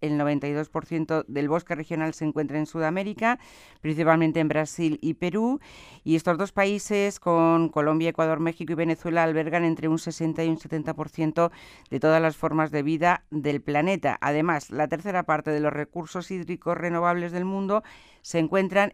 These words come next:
en esta región latinoamericana. Sin embargo, tres de sus principales zonas hidrográficas, las cuencas del Golfo de México, el Atlántico Sur brasileño y Paraná y el Plata, concentran un cuarenta por ciento de la población regional en un veinticinco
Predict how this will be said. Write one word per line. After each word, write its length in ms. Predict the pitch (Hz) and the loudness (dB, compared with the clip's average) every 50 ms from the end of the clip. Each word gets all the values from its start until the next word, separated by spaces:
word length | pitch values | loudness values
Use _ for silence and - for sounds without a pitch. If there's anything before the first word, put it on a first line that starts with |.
| - | -2
en 160 | - 165 160 | -2 0 0
esta 380 | 160 165 165 - 185 180 170 - - | 0 0 -2 0 0 0 0 0 -2
región 840 | 147 170 156 - - 151 156 - - - 175 175 175 175 180 196 - - - - - - - _ - | -4 -4 -4 -4 -2 -4 -4 -6 -6 -6 -2 0 2 2 2 0 -4 -10 -20 -20 -20 -20 -18 _ -4
latinoamericana. 1080 | 147 156 156 156 156 143 151 156 160 151 147 151 151 165 - - 262 247 208 156 110 | 0 2 2 4 2 2 0 0 0 0 0 0 -2 -2 -2 -2 -2 0 0 0 -2
Sin 180 | 98 - 160 160 | -2 -2 0 2
embargo, 480 | 156 160 170 180 175 165 143 143 135 | 2 4 4 2 2 2 0 -2 -2
tres 260 | - - 170 208 208 165 | -4 -4 -4 -4 -4 -4
de 100 | 175 165 | -4 -6
sus 120 | 165 170 | -6 -8
principales 540 | - 165 165 165 165 - 165 165 156 160 - | -8 -8 -6 -6 -2 0 0 0 0 -2 -4
zonas 300 | - 170 165 165 165 185 | -4 -2 -2 -2 -2 -4
hidrográficas, 720 | 185 180 185 202 196 196 214 214 - 233 220 - 226 220 | -6 -6 -6 -6 -4 -2 -4 -4 -4 -6 -6 -2 -2 -2
las 160 | 208 180 156 | -2 -2 -4
cuencas 360 | - - 175 165 156 165 160 139 | -4 -4 -4 -2 0 -2 -2 -2
del 120 | 151 147 | -4 -4
Golfo 280 | 135 156 156 - - 165 | -4 -4 -4 -4 -4 -2
de 120 | 156 156 | -2 0
México, 640 | 160 165 160 160 - - 175 156 - 180 180 180 180 - - - - - _ | 0 0 -2 -2 -4 -8 -10 -6 0 2 2 2 2 -2 -16 -20 -20 -20 _
el 180 | - 143 156 160 | -4 -2 0 2
Atlántico 480 | 156 156 156 170 175 170 165 - 170 | 2 2 2 0 0 -2 -2 -4 -6
Sur 220 | 160 - 185 170 151 | -4 -4 -4 -4 -4
brasileño 720 | 156 156 156 - - 165 165 170 170 170 175 170 165 165 | -4 -4 -6 -6 -6 -4 -4 -2 -2 -2 -2 0 0 2
y 80 | 160 160 | 0 0
Paraná 340 | - 165 151 156 165 160 160 | 0 -2 -2 0 0 0 0
y 120 | 165 165 | 2 0
el 100 | 165 165 | 0 -2
Plata, 360 | - - 175 180 180 185 196 196 | -2 -4 -4 -4 -2 -2 -4 -2
concentran 500 | - 170 151 147 - 170 156 170 160 170 | -2 -4 -4 -4 -4 -6 -6 -4 -4 -4
un 100 | 175 165 | -4 0
cuarenta 380 | - 156 156 175 180 151 175 | 0 2 2 2 0 -2 -4
por 160 | 170 180 175 | -6 -6 -8
ciento 400 | - - 180 170 160 170 175 180 - - - - - - - _ - | -8 -6 -6 -4 0 0 0 -2 -2 -8 -20 -20 -20 -20 -20 _ -8
de 140 | - 135 139 | -2 0 2
la 80 | 135 | 2
población 460 | 127 139 135 131 127 - 180 180 180 | 2 2 0 0 -2 -2 -2 -2 -2
regional 680 | - - 175 180 170 - - 180 170 175 170 165 165 - - | -2 -2 -4 -4 -4 -2 0 2 2 2 2 0 -2 -4 -4
en 140 | - 143 156 | -2 -2 0
un 100 | 151 151 | 0 0
veinticinco 760 | 160 160 - 165 156 - 165 156 156 - - 170 165 - | 0 -2 -2 -4 -8 -6 -6 -6 -4 0 2 2 2 2